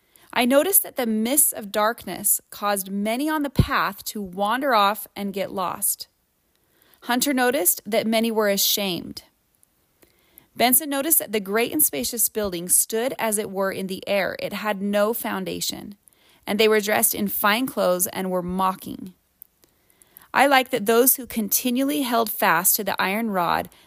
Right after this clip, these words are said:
made it to the tree and partook of the fruit. And Donnie liked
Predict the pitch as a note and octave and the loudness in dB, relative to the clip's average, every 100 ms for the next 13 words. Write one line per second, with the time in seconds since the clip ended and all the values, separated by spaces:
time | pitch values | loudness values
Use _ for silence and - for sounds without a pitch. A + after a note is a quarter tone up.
0 | - G3 G#3 A3+ C4 C#4 B3 - - G#3 | -8 2 4 4 0 -4 -2 -2 -2 -4
1 | G3+ G3+ F#3+ G3 F#3 G3 - G#3 G3 - | -4 -4 -4 -4 -8 -10 -8 -6 -6 -6
2 | - - _ _ - - _ _ _ _ | -12 -14 _ _ -20 -20 _ _ _ _
3 | - G#3 A3+ B3 D4 A#3 G3+ | -2 2 4 4 4 4 4